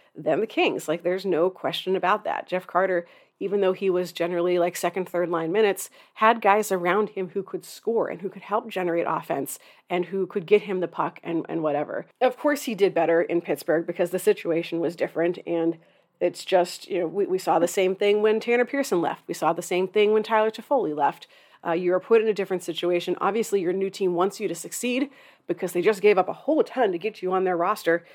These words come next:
So, of course, they're gonna look a little better once they go to, uh, to a new team. One of the other comments, which, uh, I believe I know who made this comment and, uh, may talk about this one later on in the offseason because I think it's a pretty intriguing idea, uh, that the argument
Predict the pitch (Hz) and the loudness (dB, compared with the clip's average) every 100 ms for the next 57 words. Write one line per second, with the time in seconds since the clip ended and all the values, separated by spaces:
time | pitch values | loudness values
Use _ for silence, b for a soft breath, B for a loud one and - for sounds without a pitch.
0 | b b - 196 180 - 220 - 180 165 | b b 2 4 4 4 0 0 -2 0
1 | 160 147 143 147 139 143 151 160 180 147 | 0 0 -2 -2 0 0 0 0 -4 -8
2 | 165 - 165 147 135 147 - 151 131 82 | -4 -4 -2 0 -2 -2 -4 -2 -2 -2
3 | - - 160 - 160 135 - 101 156 - | -4 -8 -14 -6 -4 -4 -6 -6 -8 -4
4 | - 302 302 277 285 285 233 302 - 226 | 2 6 8 6 8 8 8 4 4 4
5 | - 214 196 202 220 262 302 214 214 240 | 6 8 10 8 4 0 2 4 6 4
6 | 233 220 214 226 220 - 240 240 226 - | 4 4 6 6 2 6 4 6 4 2
7 | 196 185 180 185 208 254 - 214 240 202 | -2 2 2 2 0 -2 0 2 4 2
8 | 170 170 - - 175 175 - 180 175 - | 0 0 -2 -8 -4 -4 0 0 0 0
9 | 170 185 190 175 175 170 170 175 180 - | 0 2 4 4 4 2 0 2 0 0
10 | 185 170 156 165 160 165 165 165 185 180 | -4 -2 -2 -4 -2 -2 0 0 -2 -4
11 | 185 - 196 165 180 202 190 190 175 170 | -6 -2 0 0 -2 -2 0 0 0 2
12 | 185 180 B B - 175 165 170 - - | 2 0 B B -2 0 0 -2 0 6
13 | 247 240 254 233 | 6 6 4 2